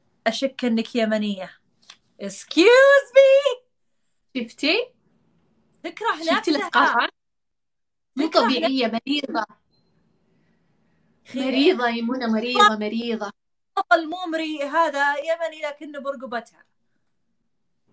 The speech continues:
Speaker 2: قاعدة أقول لك تسوي إسقاطات، يعني هي اللي قاعدة تحسس، هي تشوف إنه يمنية عيار،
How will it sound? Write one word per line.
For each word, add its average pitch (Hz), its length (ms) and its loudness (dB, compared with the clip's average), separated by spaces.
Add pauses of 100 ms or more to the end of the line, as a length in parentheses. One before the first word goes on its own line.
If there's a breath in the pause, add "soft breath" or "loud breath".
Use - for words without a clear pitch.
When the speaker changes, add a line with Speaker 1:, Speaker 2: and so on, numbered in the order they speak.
(2000)
Speaker 2:
قاعدة 277 260 4
أقول 277 180 0
لك 302 140 -6
تسوي 294 280 -2
إسقاطات، 311 560 -4
يعني 214 320 -10
هي 294 160 0
اللي 240 140 -8
قاعدة 226 260 -6
تحسس، 269 580 -12
هي 294 260 0
تشوف 320 380 -4
إنه 233 240 -6
يمنية 294 400 0
عيار، 240 480 0